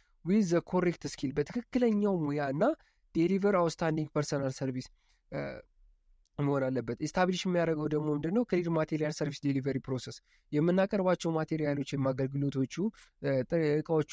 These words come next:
ምናምን የመሳሰሉት ሊሆኑ ይችላሉ። ክሊር ወይም ጽድት ያሉ መሆን አለባቸው። እም፣ ክሊር የሆነ ነገር ማቅረብ አለብን። ፕሮሰስ የምናደርጋቸው፣ ፕሮሰስ የምናደርግበት መንገድ፣ የምናቀርብበት መንገድ የተሻለ ነገር ሊሆን ይገባል። ኢምፕሩቭ ኢን ዘ ተርምስ ኦፍ ፕሮሰስ ኦፍ ኢምፕሩቭመንት ነው።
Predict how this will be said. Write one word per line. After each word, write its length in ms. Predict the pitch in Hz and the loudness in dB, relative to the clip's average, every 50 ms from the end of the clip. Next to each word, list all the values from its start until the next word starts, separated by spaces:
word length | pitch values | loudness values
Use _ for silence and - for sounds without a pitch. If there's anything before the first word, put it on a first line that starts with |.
| 143 143 | -2 0
ምናምን 340 | 135 135 139 135 135 135 143 | 0 2 2 0 0 0 0
የመሳሰሉት 640 | 156 175 175 - 160 139 - - 135 131 131 123 | 2 0 0 0 -2 -4 -4 -4 -4 -4 -4 -2
ሊሆኑ 200 | 123 131 131 135 | -2 0 0 0
ይችላሉ። 340 | 131 - 143 143 147 156 202 254 - - _ _ _ _ _ - | -2 -2 -2 0 0 2 0 -2 -2 -4 _ _ _ _ _ 0
ክሊር 260 | 214 202 208 202 190 | 2 2 4 4 4
ወይም 200 | 185 175 165 151 139 | 4 4 4 2 2
ጽድት 340 | 139 - - 160 147 147 - - | 0 -2 -2 -2 -2 -4 -2 -2
ያሉ 200 | 151 139 127 131 | 0 0 0 0
መሆን 240 | 131 135 131 131 131 | 0 -2 0 0 -2
አለባቸው። 600 | 127 131 127 131 127 - 139 139 - - 202 240 254 - _ _ _ _ _ _ - | -2 -2 -2 -2 -2 -2 -2 -2 0 0 -2 -2 -2 -6 _ _ _ _ _ _ -6
እም፣ 300 | 143 139 135 131 127 - - - _ _ _ | -4 -2 -2 -2 -2 -4 -6 -10 _ _ _
ክሊር 260 | - 202 196 202 190 | 0 2 2 4 4
የሆነ 260 | 175 156 156 151 139 131 | 4 4 4 2 2 2
ነገር 300 | 131 131 131 123 123 120 113 - _ _ - | 2 0 0 -2 -2 -4 -6 -8 _ _ -4
ማቅረብ 440 | 147 143 139 135 127 - 139 135 127 | -2 0 0 0 -2 -2 -2 -2 0
አለብን። 380 | 127 127 127 123 120 120 127 131 | 0 0 0 0 -2 -4 -4 -6
ፕሮሰስ 300 | - - 160 147 151 151 - | -4 -2 -2 -2 -2 -4 -4
የምናደርጋቸው፣ 640 | 151 139 131 131 131 127 127 127 123 127 123 - 131 | -2 0 0 0 0 0 -2 0 -2 -2 -2 -4 -6
ፕሮሰስ 320 | 120 - 147 151 151 147 - | -4 0 0 0 0 -2 -4
የምናደርግበት 600 | 147 139 135 135 131 135 139 135 135 135 139 135 | -4 -2 0 0 0 0 0 -2 -2 -2 -2 0
መንገድ፣ 280 | 139 156 170 220 262 - - _ _ _ _ _ _ _ | 0 0 0 -2 -4 -6 -12 _ _ _ _ _ _ _
የምናቀርብበት 680 | 143 147 147 151 156 156 156 - 160 147 139 143 147 143 - | -2 0 2 4 4 4 2 2 0 0 0 0 -2 -2 0
መንገድ 260 | 165 170 190 233 254 | -2 -2 0 0 0
የተሻለ 380 | 254 226 - 214 - 196 180 160 147 | 0 0 0 0 0 0 0 0 0
ነገር 220 | 139 135 139 135 | 0 0 -2 -2
ሊሆን 200 | 131 131 135 131 | -2 -2 -2 -2
ይገባል። 420 | 123 - - 123 117 - 117 113 - _ _ _ _ _ | -2 -4 -6 -8 -8 -8 -12 -18 -18 _ _ _ _ _
ኢምፕሩቭ 340 | 156 156 147 - 190 202 190 185 | -2 -2 2 2 2 2 2 2
ኢን 160 | 185 180 156 147 | 2 2 2 2
ዘ 80 | 147 156 | 2 0
ተርምስ 360 | - - 165 165 165 170 - - | 2 0 2 2 0 0 0 0
ኦፍ 100 | 175 - | -2 0
ፕሮሰስ 360 | - 170 170 165 170 180 180 | 2 2 2 2 2 0 -2
ኦፍ 120 | 208 196 - | -2 -2 0
ኢምፕሩቭመንት 560 | 196 143 131 139 135 131 131 131 127 127 - - | -2 -2 0 -2 -4 -2 -2 -2 -2 -2 -2 -4
ነው። 140 | 135 190 | -4 -4